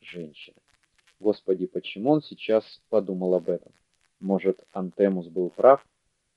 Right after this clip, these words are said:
Уолтер взял себя в руки, удержавшись от того, чтобы крепко обнять девушку. Юноше было не по себе. Для него любовь означала тихое и преданное молчаливое обожание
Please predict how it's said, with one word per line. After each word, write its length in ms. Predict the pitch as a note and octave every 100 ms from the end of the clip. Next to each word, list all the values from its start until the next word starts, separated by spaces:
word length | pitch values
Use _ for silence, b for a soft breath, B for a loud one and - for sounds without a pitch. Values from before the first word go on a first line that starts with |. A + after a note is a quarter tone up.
| _ _
Уолтер 340 | D3 F#3 F#3+
взял 320 | D3+ A#2 C#3+ C3
себя 300 | A#2 G#2+ F#2
в 80 |
руки, 280 | G#2 C#3 -
удержавшись 1080 | A2+ F2+ G2 F#2+ G2+ G#2 - - F#2 - -
от 140 | - G2+ _
того, 340 | G2 F2 G2 C3
чтобы 340 | - F#2 E2+ -
крепко 420 | F2+ F#2+ - F#2+
обнять 500 | D#2+ E2+ E2+ - _ _
девушку. 540 | G2 F#2 D2+ - _ _ _ _ G2+ _ _ _ _ _ _ _
Юноше 400 | B2 F3+ F3 E3
было 220 | C#3+ D3
не 160 | C#3+ B2+
по 140 | B2+
себе. 420 | - G#2 F2 E2+ - _ _ _ _ _ _ _ _ -
Для 100 | C3
него 180 | F3
любовь 340 | G3+ F3 F#3 F3+
означала 600 | D3 D3 C#3 - E3 D3+
тихое 540 | - - F3+ - D#3
и 60 | C#3+
преданное 600 | A#2+ C3+ B2+ B2+ A#2+ A2+
молчаливое 760 | A2 G#2+ - A2 G#2 A2 G2
обожание 720 | F2 F#2 - B2 D3 C#3+ C#3+